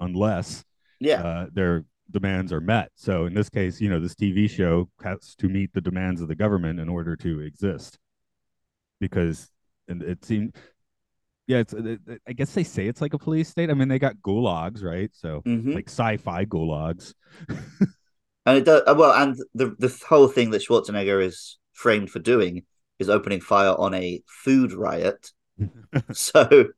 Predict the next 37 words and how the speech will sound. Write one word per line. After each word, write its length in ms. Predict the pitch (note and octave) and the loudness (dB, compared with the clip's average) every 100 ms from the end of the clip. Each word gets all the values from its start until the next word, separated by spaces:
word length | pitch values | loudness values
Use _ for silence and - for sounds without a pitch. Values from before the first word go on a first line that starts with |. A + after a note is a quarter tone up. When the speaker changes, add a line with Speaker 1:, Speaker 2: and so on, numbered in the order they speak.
| _ | _
Speaker 2:
you 160 | D3 D3 | 0 4
know, 180 | G2 | 6
the 120 | G#2+ B2+ | 4 4
people 340 | F#3 F3+ A#2+ | 4 4 2
are 40 | |
not 200 | G#2+ B2 | 2 0
doing 260 | A#2 A2+ F#2 | 2 2 2
great 460 | F2 G#2+ F#2 F2 - _ _ _ _ _ _ - | -4 -4 -4 -8 -16 _ _ _ _ _ _ 0
under 200 | F#2+ F2+ | 0 0
this 120 | F#2 | -2
Speaker 1:
But 80 | B2+ | -4
Speaker 2:
state. 380 | - E2 - - _ _ _ _ _ | -4 -4 -4 -10 _ _ _ _ _
Speaker 1:
something 340 | D3 D3+ D#3+ C#3+ | -2 0 0 0
I, 140 | B2 - | 0 -2
I, 140 | A#2 G#2+ | -6 -4
you 160 | B2 | -2
know, 280 | A#2+ G#2+ G2 - _ | 0 0 -2 -8 _
like 140 | A#2 A2+ | 0 0
I 60 | |
said, 160 | - A2 | 0 -2
I 20 | |
probably 240 | - A#2+ | -2 -4
haven't 240 | C#3 A#2+ - | -4 -6 -8
seen 300 | - F#2+ G#2 | -8 -4 -2
this 160 | F2 | -4
since, 180 | - E2 | -6 -8
like, 120 | E2+ | -8
ninety-nine 520 | E2 F2 E2+ E2 E2+ F#2+ | -6 -8 -8 -8 -6 -6
or 120 | F#2+ | -6
something, 380 | F#2 D#2+ E2 E2 | -8 -10 -10 -4
but 220 | F2 E2+ _ _ _ - | -2 -4 _ _ _ -6
it 100 | A#2 | 2
did 240 | B2 B2+ | 2 2
have 200 | A#2+ G#2+ | 0 0
me 120 | G2+ | 0
thinking, 560 | F#2 A2 A2 G2+ F2 F2 - | 0 -2 -2 -2 -4 -6 -8
um, 440 | F2+ F2 E2 E2 | -6 -4 -6 -10